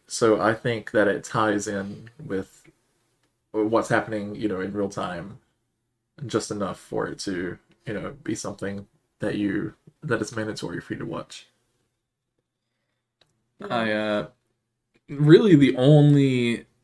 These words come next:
Speaker 2: bad thing that I can even come up with about this episode is that, and it, it, I guess it depends on how you look at it, if it's a bad thing or not, but they spent so much time in this episode focusing on Bill and Frank's story and development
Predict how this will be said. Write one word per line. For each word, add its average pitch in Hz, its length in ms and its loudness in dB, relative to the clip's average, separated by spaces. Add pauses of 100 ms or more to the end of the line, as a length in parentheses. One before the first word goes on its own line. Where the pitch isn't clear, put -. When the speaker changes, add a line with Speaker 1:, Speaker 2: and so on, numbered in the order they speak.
Speaker 2:
bad 123 460 2
thing 104 220 2
that 104 120 4
I 92 500 2 (460)
can 123 140 -4
even 98 440 -4 (600)
come 113 100 0
up 113 160 2
with 104 140 2
about 95 200 2
this 104 140 -4
episode 98 440 0
is 95 260 -2
that, 90 360 0 (920)
and 127 120 4
it, 123 120 2
it, 143 140 -6 (140)
I 127 100 6
guess 139 200 4
it 113 80 2
depends 113 260 2
on 101 60 -2
how 110 80 0
you 95 120 2
look 139 140 0
at 101 100 4
it, 95 80 4
if 92 120 -2
it's - 100 -14
a 90 40 -6
bad 101 160 2
thing 95 100 -4
or 87 40 -4
not, 87 140 -4
but 95 160 -4
they 113 80 6
spent 120 280 2
so 110 220 0
much 113 180 0
time 107 260 0
in 98 60 -2
this 98 140 -4
episode 95 720 -2
focusing 107 540 0
on 90 380 -4 (580)
Bill 110 260 6
and 101 140 0
Frank's 95 640 -4
story 95 720 2
and 107 140 -4
development 92 680 0